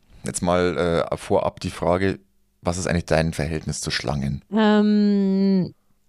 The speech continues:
Speaker 2: also ich habe im Australienurlaub natürlich mal das Typische gemacht, nämlich so eine Tour in so einem, ähm,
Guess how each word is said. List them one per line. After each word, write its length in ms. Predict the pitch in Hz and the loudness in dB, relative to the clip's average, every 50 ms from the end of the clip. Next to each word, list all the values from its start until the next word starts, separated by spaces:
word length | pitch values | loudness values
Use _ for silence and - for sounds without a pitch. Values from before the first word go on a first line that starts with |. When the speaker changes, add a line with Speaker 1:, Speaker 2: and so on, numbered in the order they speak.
| _ _ _ | _ _ _
Speaker 2:
also 280 | - 214 208 196 175 208 | 0 2 2 2 2 0
ich 100 | 196 - | 0 0
habe 180 | 220 214 - - | 0 -2 -2 -2
im 140 | 220 214 | -4 -2
Australienurlaub 960 | - 196 - - - - - 180 180 202 240 262 254 - - 254 254 240 233 - | -2 -4 -4 -6 -8 -4 -2 0 2 2 2 0 0 0 2 2 4 2 2 0
natürlich 380 | 214 202 - 214 220 190 - | -2 -2 0 0 0 0 0
mal 120 | 202 190 180 | 0 0 0
das 140 | - 170 | -2 -4
Typische 420 | - - 240 220 - 262 - - 226 | -6 -4 -2 0 0 0 0 0 -2
gemacht, 320 | - 226 226 220 202 - | -4 -4 -4 -6 -4 -2
nämlich 300 | 202 196 196 196 190 - - _ _ - - | 0 0 2 0 0 -4 -8 _ _ -10 -8
so 240 | 190 180 196 202 | -4 0 0 0
eine 320 | - - 196 196 190 180 - | 0 0 0 0 -2 -2 -4
Tour 440 | - - 226 226 240 254 254 233 - | -4 -2 2 2 4 4 2 0 -2
in 180 | - 185 196 185 | -4 -4 -4 -4
so 140 | 170 185 | -4 -2
einem, 380 | 185 185 180 175 170 170 165 - - | -2 -2 0 0 -2 -2 -4 -4 -4
ähm, 420 | - 170 165 160 160 160 160 165 | -2 -2 -2 -2 -2 -2 -4 -4